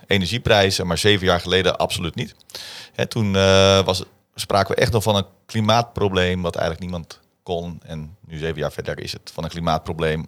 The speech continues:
ook een maatschappelijk probleem. Nou, daar straks meer over. Maar, ehm, ja, zeven jaar geleden verklaarde eigenlijk iedereen me voor gek. Ik, ehm, ik zag een kans in Noord-Nederland, omdat, ehm,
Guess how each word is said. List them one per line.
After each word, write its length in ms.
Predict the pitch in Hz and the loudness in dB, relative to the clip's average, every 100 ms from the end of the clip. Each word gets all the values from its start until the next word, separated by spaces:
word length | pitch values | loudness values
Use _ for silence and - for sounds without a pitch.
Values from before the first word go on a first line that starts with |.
| - | -4
ook 200 | 85 - | -4 -2
een 100 | 78 | -6
maatschappelijk 440 | 76 - - 113 | -4 -4 -4 -6
probleem. 300 | - 104 101 - _ - - - - - - | -6 -4 -4 -6 _ -20 -20 -18 -20 -20 -8
Nou, 140 | 78 | -4
daar 140 | 78 82 | -2 0
straks 200 | 98 92 | 0 2
meer 200 | 107 110 | 4 6
over. 300 | 107 107 117 | 4 4 2
Maar, 220 | 113 117 | 4 2
ehm, 460 | - 123 120 120 110 - - - - | 2 4 6 6 2 -10 -20 -18 0
ja, 160 | 151 | 2
zeven 240 | 110 170 170 | 4 4 6
jaar 100 | 160 | 4
geleden 260 | 147 151 127 | 4 2 2
verklaarde 320 | 127 143 135 | 2 2 4
eigenlijk 300 | 127 156 135 | 2 2 2
iedereen 80 | 123 | 2
me 160 | 110 | 0
voor 160 | - - | 0 -2
gek. 200 | - - | -6 -10
Ik, 220 | - 113 | -6 0
ehm, 640 | 123 120 117 117 117 117 110 110 | 6 8 8 8 6 6 2 -6
ik 120 | 120 | -4
zag 140 | 127 | -4
een 80 | 117 | -2
kans 280 | 131 135 131 | 0 0 0
in 120 | 127 | 0
Noord-Nederland, 640 | 123 117 117 120 120 117 - | 2 4 4 6 4 2 -4
omdat, 440 | 104 107 104 - | -6 0 0 4
ehm, 300 | 107 104 101 | 6 6 4